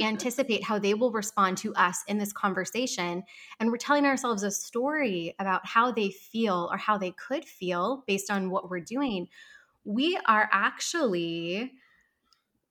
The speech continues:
we are, you know, kind of robbing ourselves of the opportunity to use our gifts, our talents, our skills, all those things that we were talking about earlier, to help this person solve the problem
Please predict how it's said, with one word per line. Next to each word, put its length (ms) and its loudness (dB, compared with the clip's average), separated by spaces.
we 280 2
are, 480 0
you 160 0
know, 320 -2
kind 180 -2
of 140 -2
robbing 300 4
ourselves 400 0
of 80 -2
the 100 2
opportunity 720 0
to 180 -4
use 800 -2
our 160 2
gifts, 460 -2
our 100 2
talents, 460 -4
our 100 -2
skills, 480 -2
all 140 6
those 220 0
things 340 0
that 100 0
we 140 0
were 80 0
talking 420 0
about 440 4
earlier, 580 4
to 440 2
help 460 0
this 260 0
person 720 -2
solve 640 2
the 80 2
problem 1120 2